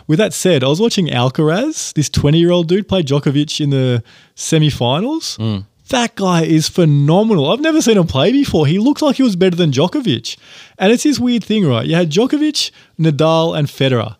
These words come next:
Speaker 2: Mm.
Speaker 1: and no one else came close to them.
Speaker 2: Mm.
Speaker 1: Three of the, three people who, you know, are in this argument over the best tennis player of all time, just dominating the last twenty years. There's this twenty-year-old now,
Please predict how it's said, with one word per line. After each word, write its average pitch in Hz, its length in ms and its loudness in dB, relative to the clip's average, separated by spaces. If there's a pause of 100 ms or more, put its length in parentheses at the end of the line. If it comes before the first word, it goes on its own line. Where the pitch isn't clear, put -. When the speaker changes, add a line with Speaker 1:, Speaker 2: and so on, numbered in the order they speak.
Speaker 2:
Mm. 113 140 -2
Speaker 1:
and 185 220 0
no 226 160 4
one 208 100 4
else 190 160 2
came 170 220 -2
close 139 300 -2
to 147 60 2
them. 113 280 -2
Speaker 2:
Mm. 104 260 -4
Speaker 1:
Three 240 240 0
of 240 80 -4
the, 208 180 -12
three 254 200 0
people 185 440 0
who, 139 460 0
you 185 160 0
know, 127 220 2
are 156 120 2
in 160 180 2
this 147 140 -2
argument 131 500 0
over 127 180 -2
the 123 100 0
best 131 240 -2
tennis 135 200 -2
player 127 180 -2
of 113 40 -2
all 113 140 -2
time, 113 340 -2
just 127 340 -6
dominating 147 520 0
the 127 80 -4
last 120 220 -4
twenty 120 200 -2
years. 120 540 -2 (360)
There's 160 180 0
this 240 160 -2
twenty-year-old 175 760 0
now, 143 180 0